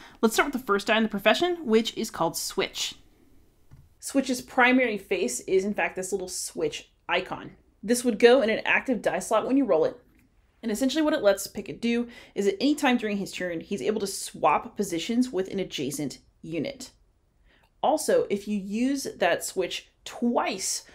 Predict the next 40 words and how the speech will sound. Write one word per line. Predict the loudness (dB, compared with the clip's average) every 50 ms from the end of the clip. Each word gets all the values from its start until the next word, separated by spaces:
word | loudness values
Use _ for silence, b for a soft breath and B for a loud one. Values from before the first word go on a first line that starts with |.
| B B B
on | -4 -2
the | -2 -2
same | -2 -2 -2 0 0 -2
turn, | -2 -4 -8 -8 -8 -8 -10 -12 -16 _ _ _ _ b b b b b b _
then | 2 2
you | 2 0
can | 0 -2 -4
heal | 0 4 4 6 6 6 4
the | 4 0 -2 -4 -2
ally | 0 2 2 2 2 2
you | 2 0 -2
swap | -6 -2 0 0 0 0 0 -2
with | -2 -2 -2 -4 -8
for | -10 -10
three | -10 -8 -8 -6 -6 -4 -2
H | -4 -4 -6 -6
P, | -6 -4 -4 -4 -6 -8 -12 _ _ _ _ _ _ -4
or | -4
you | -2
can | -2 -2 -2
deal | 0 0 -2 -2
three | -2 -8 -6 -4 -4 -4 -4
damage | -4 -4 0 0 0 0 -2 -8 -10 -12 -16 -18 _ _ _ _ _
to | -8 -8
the | -8
baddie | -4 0 0 0 0 0 -4
that | -10 -14
you | -16
swap | -18 -12 -10 -10 -10 -10 -12
with. | -14 -14 -16 -20 b b b b b b
So | b 0 2 4 6 6 6
let's | 4 2 0 0
say | 0
that | 4 4
I've | 4 4
got | 4 2 2
another | 2 0 2 2 0 2 0 0 -2
die | -2 -4 -4 -2 -2 -2 -2 -2 -6 -8 -10
in | -8 -4 -4 -2 -2 -4 -6 -8 -10
my | -10 -8 -6 -4 -2 -2 -2 -4 -6